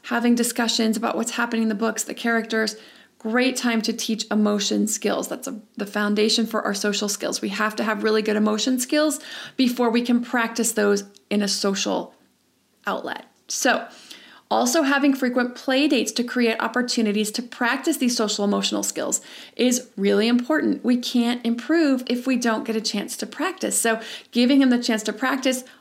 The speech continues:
also great. Leaving play dates when he gets too aggressive also sends a really positive messages that those behaviors aren't going to be tolerated,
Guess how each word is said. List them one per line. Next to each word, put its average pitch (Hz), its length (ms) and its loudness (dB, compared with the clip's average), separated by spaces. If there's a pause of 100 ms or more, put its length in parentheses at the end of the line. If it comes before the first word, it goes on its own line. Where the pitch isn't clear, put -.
(160)
also 214 420 0
great. - 520 -8 (500)
Leaving 240 460 4
play 247 240 2
dates 269 240 0
when 262 100 2
he 254 80 2
gets 240 220 0
too 247 180 0
aggressive 226 720 0 (400)
also 320 320 2
sends 269 280 2
a 269 60 0
really 269 220 2
positive 233 580 -2
messages 233 540 0
that 285 160 -4
those 330 240 0
behaviors 269 580 0
aren't 214 260 -2
going 220 120 0
to 220 60 0
be 226 100 0
tolerated, 226 840 -2